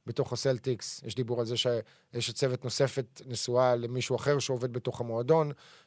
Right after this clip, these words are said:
אה, יש דיבור על זה שהוא פנה אל אנשים, אה, או לפחות לאחת מהן בצורה מעליבה ופוגענית לאחר מכן, והיא ביקשה שהוא יפסיק,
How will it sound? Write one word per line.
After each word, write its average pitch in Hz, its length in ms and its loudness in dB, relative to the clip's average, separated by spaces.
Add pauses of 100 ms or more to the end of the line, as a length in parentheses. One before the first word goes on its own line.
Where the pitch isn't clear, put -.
אה, 123 60 -2 (400)
יש 135 160 2
דיבור 131 300 2
על 127 80 2
זה 131 180 4
שהוא 127 300 0
פנה 131 340 4
אל 131 100 4
אנשים, 123 500 -2 (420)
אה, 117 340 0
או 113 200 -4 (200)
לפחות 131 300 0
לאחת 131 300 4
מהן 127 260 -4
בצורה 123 380 -2
מעליבה 123 580 4
ופוגענית 123 600 -2
לאחר 143 280 2
מכן, 143 300 -2
והיא 117 120 -6
ביקשה 117 240 -2
שהוא 131 180 -2
יפסיק, 151 320 0